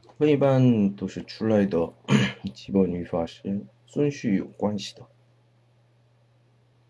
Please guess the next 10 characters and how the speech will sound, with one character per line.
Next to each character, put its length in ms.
我 80
们 340
<clears throat> 240
先 320
学 240
习 100
的 140
语 140
法 180
呢， 260